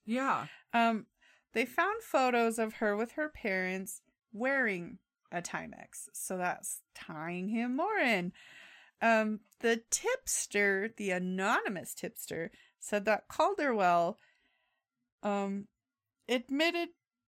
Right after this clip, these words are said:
Speaker 2: that he tortured and killed Anisha, threw her phone in a nearby lake, and disposed of her body in a dumpster. He prepared the crawl space to torture and kill his intended victim.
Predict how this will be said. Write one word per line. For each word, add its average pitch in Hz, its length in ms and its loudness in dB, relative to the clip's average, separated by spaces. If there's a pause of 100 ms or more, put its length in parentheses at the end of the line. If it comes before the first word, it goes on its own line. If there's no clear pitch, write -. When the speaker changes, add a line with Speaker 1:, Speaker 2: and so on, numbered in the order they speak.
(120)
Speaker 2:
that 226 320 4
he 247 300 -2
tortured 349 680 0
and 381 180 -2
killed 262 320 2
Anisha, 175 640 -2 (240)
threw 285 440 -2
her 349 200 4
phone 254 320 4
in 226 120 4
a 202 80 0
nearby 202 420 2
lake, 165 400 0
and 202 200 0
disposed 220 500 -2
of 240 120 -2
her 220 160 -2
body 196 420 -2
in 185 120 -2
a 180 80 -2
dumpster. 180 640 -2 (880)
He 294 240 -2
prepared 370 680 0
the 330 100 -2
crawl 370 400 2
space - 760 -6
to 240 120 -6
torture 294 440 -4
and 233 240 0
kill 277 240 -2
his 202 260 -6
intended 185 560 -6
victim. - 480 -8